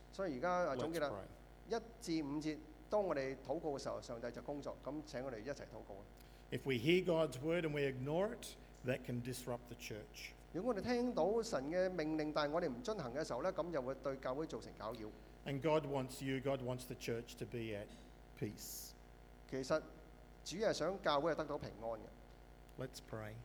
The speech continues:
Speaker 1: 我哋一齊禱告。
Speaker 2: Heavenly Father, we pray that you'll send forth the word of your gospel and that you will protect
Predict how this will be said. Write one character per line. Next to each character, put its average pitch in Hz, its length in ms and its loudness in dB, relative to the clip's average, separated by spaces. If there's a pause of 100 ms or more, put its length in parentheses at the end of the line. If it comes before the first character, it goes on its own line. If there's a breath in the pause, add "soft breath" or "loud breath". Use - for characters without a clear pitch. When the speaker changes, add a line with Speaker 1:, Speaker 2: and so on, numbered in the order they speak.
(160)
Speaker 1:
我 143 80 -2
哋 165 40 0
一 - 20 0
齊 160 140 -6
禱 117 160 -6
告。 110 120 -8 (1800 loud breath)
Speaker 2:
Heavenly 135 280 8
Father, 123 360 8 (200)
we 147 200 6
pray 117 600 0 (600)
that 127 140 4
you'll 127 200 4
send 156 320 2
forth 139 400 2
the 123 80 0
word 135 300 4
of 123 100 0
your 120 180 4
gospel 120 580 -2 (720)
and 123 120 2
that 123 140 6
you 120 100 4
will 120 140 4
protect - 560 -2